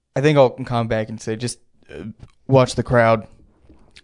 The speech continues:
See if you can find him. Kensington, head in for me."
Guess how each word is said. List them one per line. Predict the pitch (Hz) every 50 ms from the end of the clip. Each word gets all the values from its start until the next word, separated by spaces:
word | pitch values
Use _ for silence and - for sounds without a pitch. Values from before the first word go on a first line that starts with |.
| _ _ _
See | - - 120 110
if | 107 107
you | 107 101
can | - 107 107 107 - - _ _
find | - - 123 113 113 110 110
him. | 110 107 104 101 - _ _ _ _ _ _ _ _ _ _ _ _ _ -
Kensington, | 143 143 139 127 131 123 120 - 135 123 113 110 107 107 _ _ _ _ _ _ _ _ _ _ _ _ _
head | - 135 131 127
in | 120 110 104 104
for | - - 85 98 101
me." | - - 78 -